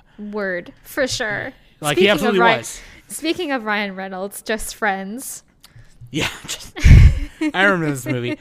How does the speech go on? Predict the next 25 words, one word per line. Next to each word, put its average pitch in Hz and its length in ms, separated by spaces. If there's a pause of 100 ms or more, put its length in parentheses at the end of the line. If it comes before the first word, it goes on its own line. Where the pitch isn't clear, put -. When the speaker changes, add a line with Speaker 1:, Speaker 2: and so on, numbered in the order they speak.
Speaker 2:
It 302 440
is 311 180
kind 254 160
of 226 60
a 180 80
Christmas 175 400
movie, 143 180
right? 143 240
'Cause, 185 140
I 185 40
mean, 170 200
Speaker 1:
Yeah, 233 320
Speaker 2:
that 151 140
was 160 200
Speaker 1:
it 262 140
does. 269 420
Yeah, 196 240
it 262 180
takes 330 300
place 262 320
around, 226 360
like, 214 200
Christmas 196 560
and 185 100
everything 180 260